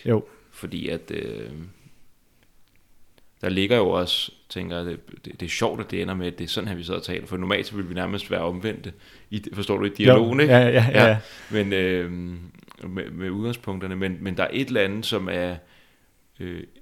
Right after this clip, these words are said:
Speaker 2: er vigtigt at holde i den dobbelthed. Også grund til, at vi kan lave sådan en podcast her, at det der med også at få, eller ikke grund til, at vi kan lave den, grund til, at vi laver den, og få optegnet et kort.
Speaker 1: Mm.
Speaker 2: Og sige, "Okay, sådan her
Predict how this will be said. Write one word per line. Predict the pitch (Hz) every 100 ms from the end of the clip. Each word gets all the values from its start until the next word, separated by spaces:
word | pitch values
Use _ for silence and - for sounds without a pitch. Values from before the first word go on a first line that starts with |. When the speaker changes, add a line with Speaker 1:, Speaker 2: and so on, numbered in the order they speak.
| -
Speaker 2:
er | -
vigtigt | 92 110 - 110
at | 92
holde | 92 104
i |
den | 101
dobbelthed. | 95 95 98 101
Også | 90 92 -
grund | 98 95
til, | 92
at |
vi | 95 90
kan | -
lave | 90 90
sådan | 95
en | 95
podcast | 92 - 101 95
her, | 95
at | 90 -
det |
der | 98
med | 92 92
også | 92
at | 101
få, | - 92 - _ _ _ _
eller | 95
ikke | 85
grund | 95 101
til, | 98
at |
vi | 95
kan | 92
lave | 90 92
den, | 98 92 -
grund | 110 104
til, |
at | 95 92
vi |
laver | 90 107
den, | 113 98 - - -
og | -
få | 98
optegnet | 95 - 87 80
et | -
kort. | 85 85 - -
Speaker 1:
Mm. | 117 107 95 - -
Speaker 2:
Og | 95
sige, | - 95 87
"Okay, | 101 95 90 82 - _ _ _ _ _ _ _
sådan | - 107
her | 104 78 58